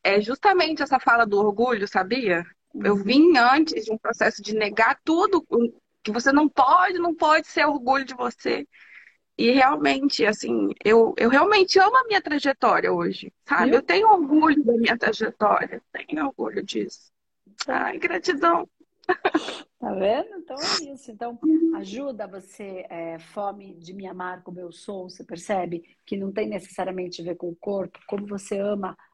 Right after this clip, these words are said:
Speaker 2: a trajetória, como você tem orgulho da trajetória. Você só tá equivocada sobre o que é o ajudar. Quando você consegue compreender isso, você já fica mais leve, você já fica mais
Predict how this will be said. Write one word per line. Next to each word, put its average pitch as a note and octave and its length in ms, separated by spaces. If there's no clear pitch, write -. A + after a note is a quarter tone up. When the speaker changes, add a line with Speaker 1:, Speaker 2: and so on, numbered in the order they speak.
Speaker 2:
a E3 100
trajetória, F#3+ 880
como F#3 180
você F#3 220
tem G3+ 120
orgulho G3+ 500
da F#3 120
trajetória. F3+ 840
Você G3 200
só G#3 120
tá B3+ 240
equivocada A3+ 720
sobre A3 320
o G#3+ 60
que A3 260
é G#3 120
o A#3 120
ajudar. A3+ 480
Quando G3+ 240
você F#3+ 300
consegue G3+ 720
compreender G#3 600
isso, A3+ 540
você G3+ 340
já A3 120
fica A3+ 280
mais A3+ 360
leve, G3+ 600
você F#3+ 280
já F#3+ 120
fica G#3 340
mais G3 360